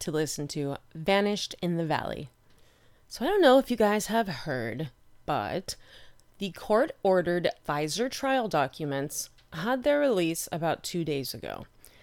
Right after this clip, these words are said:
Now, I'm sure no mainstream media is really talking about it because, you know, Ukraine, Russia, that whole distraction, which it one hundred percent, I believe this whole thing over there is just a distraction since all of these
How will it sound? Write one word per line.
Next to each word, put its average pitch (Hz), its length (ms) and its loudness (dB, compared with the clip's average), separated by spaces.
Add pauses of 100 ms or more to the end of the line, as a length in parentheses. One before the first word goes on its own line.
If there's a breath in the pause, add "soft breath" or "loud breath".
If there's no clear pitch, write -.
(240 loud breath)
Now, 190 120 -6
I'm 214 120 -4
sure 240 340 4
no 208 220 4
mainstream 208 640 2
media 185 240 2
is 175 120 -2
really 170 140 2
talking 160 400 -4
about 151 240 0
it 156 180 0
because, 151 600 0
you 180 100 0
know, 135 240 -2
Ukraine, 160 640 0
Russia, 151 500 0
that 147 180 0
whole 147 140 -4
distraction, 135 800 -4 (500 loud breath)
which - 380 -2
it 175 200 -2 (160)
one 185 180 2
hundred 190 160 2
percent, 170 360 0
I 165 120 0
believe 160 300 -2
this 156 180 -6
whole 170 160 0
thing 170 240 -2
over 170 160 2
there 170 300 2
is 156 280 -4
just - 160 -8
a 175 60 -2
distraction 254 1040 0
since - 340 -4
all 165 500 4
of 165 340 2
these 143 300 -4